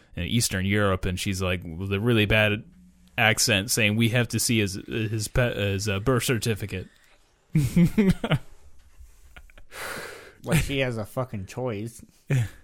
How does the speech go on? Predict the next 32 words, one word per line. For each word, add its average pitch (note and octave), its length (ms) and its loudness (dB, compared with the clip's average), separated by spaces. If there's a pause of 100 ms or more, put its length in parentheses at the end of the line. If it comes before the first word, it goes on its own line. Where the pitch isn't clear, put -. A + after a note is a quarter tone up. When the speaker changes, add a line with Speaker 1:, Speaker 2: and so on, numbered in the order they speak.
(160)
Speaker 1:
Well, D#3+ 340 6
I D3 120 6
mean, C#3+ 140 4
that's D3+ 200 4
the G#3+ 100 2
first C3 260 2
time C3 200 4
any D3+ 240 4
president's F#2+ 480 0
ever, G2 240 0
like, G2 500 -4
people A2+ 280 0
have G2 80 -2
demanded G2+ 480 -2
to F#2+ 80 -4
see G#2+ 180 -2
his F#2 140 -2
birth F#2+ 280 -4
certificate F#2 640 -8
like G2 220 -4
that, G2 220 -4
Speaker 2:
No. A2+ 100 -4
Speaker 1:
like, A#2+ 80 2
s-, - 180 -4
like, A2+ 240 -4
the G2 80 -2
public. F#2 560 -6 (480)
Speaker 2:
No. G2+ 460 -8 (400)
Speaker 1:
Like, G2+ 220 -2
there's A#2 160 -2
never A#2 220 0
been, G2+ 360 0